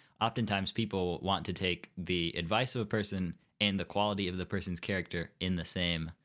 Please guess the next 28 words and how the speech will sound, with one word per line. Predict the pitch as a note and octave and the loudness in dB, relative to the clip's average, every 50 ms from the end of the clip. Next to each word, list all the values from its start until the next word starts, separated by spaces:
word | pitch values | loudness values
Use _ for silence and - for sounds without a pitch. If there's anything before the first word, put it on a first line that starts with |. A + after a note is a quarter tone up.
| _ _ - | _ _ -2
in | - F#2+ | 0 0
the | F2+ E2+ | 0 0
same | - - F2 E2 D#2 | 0 0 0 0 -2
hand. | D2+ D2+ C#2 - - - | -2 -4 -4 -4 -4 -2
We | F2 F2+ | -4 -2
can, | - G2 G2+ G#2 | 0 0 0 2
we | G#2 G#2 G#2 | 2 2 2
either | F#2 G2 | 2 0
throw | F2+ - G#2+ A2 A2+ | 0 2 2 2 2
them | A2+ A#2 A2+ | 2 0 0
both | G#2 G#2 G#2 - | 0 0 0 0
away | G2+ F#2 F2+ F#2 F2 D2 | -2 0 0 0 0 0
or | E2 F#2 | -2 -2
we | F2 E2+ | -2 -2
keep | E2 - - - - | -2 -2 -4 -6 -4
them | - C#2 C#2 | -6 -8 -6
both. | - A#1+ - - _ _ _ _ _ _ _ - | -6 -6 -8 -10 _ _ _ _ _ _ _ 0
Honestly, | F#2 G2+ G#2 G#2 - G#2 F#2+ F2+ D#2+ - - _ _ - | 2 2 2 2 0 0 -2 -2 -4 -6 -10 _ _ 0
I | G2 G#2 | 2 2
say | G2+ - - F#2+ F#2 | 2 2 2 2 2
I | - G2 | 2 2
respect | G2+ G2 - - B2+ B2 - | 2 2 0 0 -2 0 2
him | - A2 | 2 0
as | G2 F#2 | 2 0
a | F#2+ | 0
good | E2+ A#2 B2 B2 A#2 | 0 2 0 0 2
teacher | - A2+ G#2 - - G#2+ G2+ - - | 0 -2 0 0 0 0 0 -2 -4
who | G2 F#2 F#2+ F#2+ F#2 F2+ | -4 0 0 2 0 0